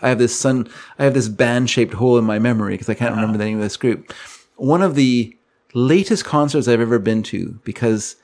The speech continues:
Speaker 1: the
Speaker 2: Not as in the most recent,
Speaker 1: the
Speaker 2: but as
Speaker 1: op-
Speaker 2: the started.
Speaker 1: Yeah, the opening act started, like, normal time, nine o'clock,
Speaker 2: Okay.
Speaker 1: let's say. Did their set,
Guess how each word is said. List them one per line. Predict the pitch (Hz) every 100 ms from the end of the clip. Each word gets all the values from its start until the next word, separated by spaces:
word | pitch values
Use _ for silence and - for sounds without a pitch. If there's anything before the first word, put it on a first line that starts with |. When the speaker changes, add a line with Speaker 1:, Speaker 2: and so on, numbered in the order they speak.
| _ _ _ 110
Speaker 1:
the | 127
Speaker 2:
Not | 151 156
as | 143
in | 139
the | 135
most | 127 123 143
recent, | 143 131 90 -
Speaker 1:
the | 165
Speaker 2:
but | 143 226
as | 185
Speaker 1:
op- |
Speaker 2:
the | 117 -
started. | - - 139 139 110 170
Speaker 1:
Yeah, | 208 247 165 120
the | 139
opening | 214 214 262
act | 165 156 -
started, | 151 139 127
like, | 117
normal | 127 147
time, | 107 95 107
nine | 117
o'clock, | 113 104 95
Speaker 2:
Okay. | 110
Speaker 1:
let's | 95 -
say. | 98 117 _ _ _ _ -
Did | 151
their | 190
set, | - 135 117 - -